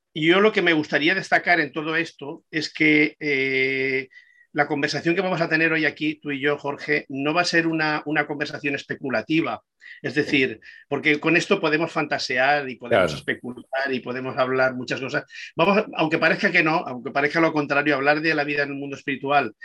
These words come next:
Speaker 1: eh, o hablar de ciudades espirituales, vamos a hablar de cosas muy concretas.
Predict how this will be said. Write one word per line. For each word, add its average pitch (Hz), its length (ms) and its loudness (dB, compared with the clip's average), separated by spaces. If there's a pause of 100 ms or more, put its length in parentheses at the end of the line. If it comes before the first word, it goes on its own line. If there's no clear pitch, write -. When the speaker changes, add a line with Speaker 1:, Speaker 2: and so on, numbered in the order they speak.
(400)
Speaker 1:
eh, 135 380 4
o 135 100 2
hablar 143 220 4
de 170 100 0
ciudades 160 320 2
espirituales, 147 420 -2
vamos 147 200 -2
a 151 40 -8
hablar 139 180 -2
de 139 100 -4
cosas 139 260 -10
muy 127 180 -10
concretas. 110 680 -12